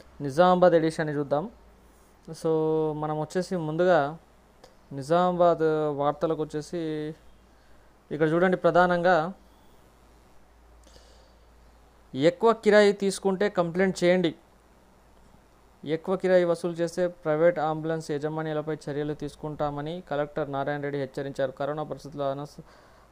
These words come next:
ఆసరాగా చేసుకొని ప్రజల నుంచి ఎక్కువ కిరాయి వసూలు చేస్తే, చేస్తున్నట్లు ఫిర్యాదులు వస్తున్నాయని తెలిపారు.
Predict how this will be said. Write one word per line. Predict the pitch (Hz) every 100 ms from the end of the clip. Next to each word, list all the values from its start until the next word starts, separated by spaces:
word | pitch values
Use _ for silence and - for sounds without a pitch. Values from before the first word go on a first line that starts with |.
| -
ఆసరాగా | 151 175 160 156
చేసుకొని | 156 147 165
ప్రజల | 143 156 156
నుంచి | 156 151 156
ఎక్కువ | 143 156
కిరాయి | 147 156 147
వసూలు | 139 139 151 -
చేస్తే, | 147 - 175 180 180 - _ _ _ 160
చేస్తున్నట్లు | 160 170 165 160 160
ఫిర్యాదులు | - 147 156 156
వస్తున్నాయని | 143 139 170 151 143 139 170
తెలిపారు. | - 143 - 139